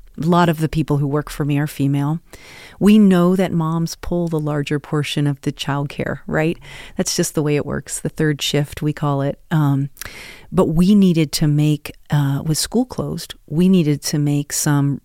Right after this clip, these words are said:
really clear decisions about how we were gonna support the moms on staff. So we actually paid for childcare, um, for, for staff that needed to work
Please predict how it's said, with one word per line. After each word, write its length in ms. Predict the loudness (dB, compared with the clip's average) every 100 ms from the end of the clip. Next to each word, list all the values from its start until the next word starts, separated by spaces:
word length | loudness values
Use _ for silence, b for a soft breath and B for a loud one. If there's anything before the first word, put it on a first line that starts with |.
| -4
really 480 | 0 2 2 0
clear 520 | -2 -8 -2 0 2 0
decisions 520 | -2 -2 -2 -2 -2
about 240 | -4 -4
how 160 | -2 0
we 140 | 0
were 80 | -2
gonna 160 | -4 -4
support 380 | -6 -6 -6
the 60 | -4
moms 360 | -2 -2 -4 -4
on 160 | -6
staff. 320 | -6 -4 -4
So 140 | -4 -2
we 140 | 0
actually 440 | 0 -4 -4 -2 -4
paid 480 | -4 -4 -2 -4 -8 B B B B
for 160 | -2
childcare, 800 | 0 2 0 -2 -2 0 0 -2
um, 440 | -2 0 0 -4 -4
for, 260 | 0 0 -2 B B
for 160 | B -4
staff 340 | -2 0 0 0
that 120 | -2
needed 280 | -2 -2 -4
to 100 | -4
work 420 | -2 -2 -4 -10